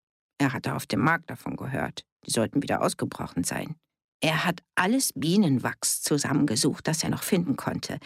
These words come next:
Er hat es heiß gemacht und die Löcher zugestopft, wie ihm der Pastor geraten hat.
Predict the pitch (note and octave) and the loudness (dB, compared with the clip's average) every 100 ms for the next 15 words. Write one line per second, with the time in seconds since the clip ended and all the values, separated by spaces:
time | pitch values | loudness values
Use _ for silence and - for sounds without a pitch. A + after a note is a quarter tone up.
0 | - - D3+ E3 D#3+ - - F3+ F3 - | -8 0 2 2 2 2 2 4 2 2
1 | B3 A#3+ - - _ - E3 F3 D#3 E3 | 0 0 -4 -14 _ -2 2 4 4 4
2 | A#3+ - E3 - - - - - - - | 4 2 -2 -2 -4 -4 -2 0 0 -4
3 | - - - D3+ G3 D4 C4+ A3 - - | -12 -14 -4 0 2 6 6 4 -2 -2
4 | G3 - - D#3+ D#3+ D#3 - C3+ - A2+ | -2 -4 -6 -6 -6 -6 -6 -8 -6 -8
5 | - | -8